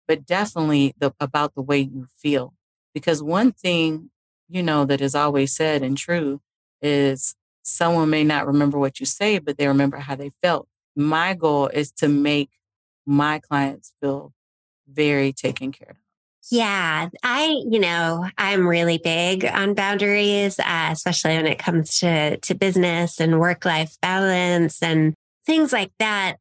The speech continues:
Speaker 2: I think probably the trickiest place to enforce boundaries is with, with family,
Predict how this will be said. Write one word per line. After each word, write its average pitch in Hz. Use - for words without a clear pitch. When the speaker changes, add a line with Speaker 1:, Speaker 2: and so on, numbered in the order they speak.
Speaker 2:
I 202
think 190
probably 226
the 180
trickiest 170
place 170
to -
enforce 165
boundaries 226
is 170
with, 165
with 175
family, 170